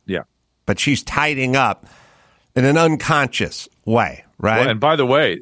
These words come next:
Speaker 1: and when that, you know, when that stuff accumulates over time, you start finding shit five years later. You know what I mean?
Speaker 2: Mm.
Speaker 1: It, it's, it, you know, you have to go on a search, you know.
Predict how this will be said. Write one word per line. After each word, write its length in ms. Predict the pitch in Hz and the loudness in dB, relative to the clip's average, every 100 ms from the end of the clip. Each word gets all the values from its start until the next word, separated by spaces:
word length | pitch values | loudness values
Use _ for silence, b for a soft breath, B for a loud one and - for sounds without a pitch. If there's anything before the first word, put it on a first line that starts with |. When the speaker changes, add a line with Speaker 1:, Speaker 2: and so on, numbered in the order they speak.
| - | -6
Speaker 1:
and 220 | 104 104 | -6 -4
when 220 | 110 117 104 | -2 -2 -2
that, 240 | 98 110 104 | -2 -2 -2
you 100 | 113 | -2
know, 160 | 101 104 98 | -2 -4 -4
when 160 | 110 | -4
that 180 | 110 120 | -2 -4
stuff 300 | - 143 110 | -4 -4 -4
accumulates 640 | 98 - 139 127 104 95 - | -10 -8 -6 -4 -2 -2 -4
over 200 | 92 85 | -6 -6
time, 520 | - 127 113 87 82 b b b _ | -6 -2 -2 -4 -8 b b b _
you 120 | 113 | -10
start 280 | 117 160 117 | -4 0 -2
finding 380 | - 107 104 92 | -2 -2 -2 -4
shit 380 | - 98 90 - | -6 -4 -4 -6
five 260 | - 90 82 | -4 -4 -4
years 180 | 80 | -8
later. 420 | 85 92 87 - - _ _ _ _ _ _ _ _ | -6 -4 -6 -8 -18 _ _ _ _ _ _ _ _
You 100 | 92 | -4
know 80 | 92 | -2
what 80 | |
I 60 | 90 | -2
mean? 220 | 87 92 | -4 -6
Speaker 2:
Mm. 260 | 98 151 127 - | -2 -2 -2 -4
Speaker 1:
It, 60 | |
it's, 220 | 110 - | -8 -8
it, 180 | 113 104 | -4 -4
you 140 | 110 107 | -2 -2
know, 100 | 113 | -2
you 160 | 107 120 | 0 0
have 140 | 107 | 0
to 100 | 104 | -2
go 180 | 98 107 | 0 0
on 140 | 101 | 0
a 120 | 92 82 - | -2 -6 -10
search, 600 | - 127 123 92 - - | -2 0 2 0 -6 -14
you 120 | - 92 | -10 -8
know. 240 | 87 90 | -6 -6